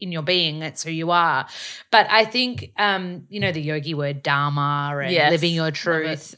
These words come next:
Speaker 1: And I think I can feel so clearly what the purpose of this book is. Like, I can feel it. I can see it. I can,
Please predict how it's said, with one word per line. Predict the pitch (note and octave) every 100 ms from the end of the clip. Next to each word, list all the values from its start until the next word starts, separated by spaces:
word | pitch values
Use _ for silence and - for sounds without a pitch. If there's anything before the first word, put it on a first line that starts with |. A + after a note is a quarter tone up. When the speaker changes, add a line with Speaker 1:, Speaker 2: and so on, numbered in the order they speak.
| -
Speaker 1:
And | F3+
I | F3+ F3
think | - G3 F3+ E3+ - _ _ _ _ _ _ _ _ _ _
I | F#3+ G#3
can | B3+ A#3
feel | - B3 C4 D4+
so | - A#3+
clearly | A3+ - F#3+ F#3+ F3+ F#3+
what | E3+ -
the |
purpose | D#3+ F3 E3 D#3
of | F3 C#3+
this | D#3 -
book | C#3 C#3+
is. | - A#2 D3
Like, | C#3+ D3+ -
I | D3
can | D#3+ D3
feel | - G#3 G3 F#3+
it. | F#3 F3+
I | D3+ D3+
can | D#3
see | D3 - - G3+ F3
it. | F3 E3+ D#3+ -
I | D#3+ D#3+
can, | - E3 D#3+ D#3+ D#3